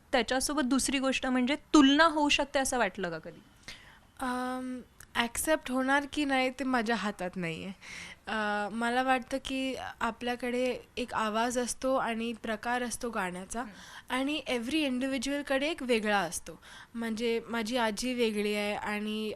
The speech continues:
Speaker 2: अ, आर डी बर्मनचा स्टाईल वेगळा होता, किशोर कुमारचा स्टाईल वेगळा होता. तसाही मी माझं स्वतःचं स्टाईल बनवते आता. तर, अ, hopefully लोकांना आवडणार आणि तुलना तर होणारच, पण ते तर सगळ्याही प्रोफेशन्समध्ये होतं. अ, माझं काम आहे की मी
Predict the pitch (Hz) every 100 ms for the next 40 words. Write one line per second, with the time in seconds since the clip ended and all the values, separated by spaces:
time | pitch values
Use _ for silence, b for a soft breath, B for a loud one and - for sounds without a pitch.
0 | - 220 214 220 208 233 233 233 233 233
1 | 226 233 202 202 202 202 190 226 262 -
2 | 294 269 262 240 220 226 214 202 190 180
3 | 196 190 - 202 B B - 285 285 330
4 | 349 339 339 320 294 311 285 247 262 330
5 | - 262 190 208 196 175 170 185 180 -
6 | 170 B B B B - 262 269 262 262
7 | 247 240 - 247 240 285 - 349 339 349
8 | 269 240 254 254 226 185 190 196 202 214
9 | 311 277 285 339 330 311 294 330 330 359
10 | 285 269 285 269 214 - - 320 302 285
11 | 294 330 320 294 254 277 311 294 262 208
12 | - 202 196 196 190 190 175 - 175 B
13 | B B B - 220 214 226 240 233 294
14 | 311 285 294 320 311 311